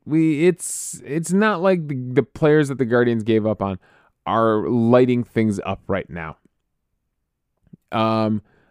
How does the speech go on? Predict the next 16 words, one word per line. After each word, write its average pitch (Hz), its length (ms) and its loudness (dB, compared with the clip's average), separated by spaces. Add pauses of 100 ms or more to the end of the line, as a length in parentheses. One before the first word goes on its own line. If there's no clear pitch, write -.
(120)
Oscar 170 380 0
Mercado, 156 720 0
our 92 160 -2
former 131 460 0
outfielder, 107 680 -2 (320)
who 311 80 -2
actually 320 220 2
played 254 340 2
decent 214 320 2
in 190 80 4
the 160 80 4
World 147 340 4
Baseball 139 380 0
Classic, 113 420 -4
I 87 80 -8
thought. 87 340 -8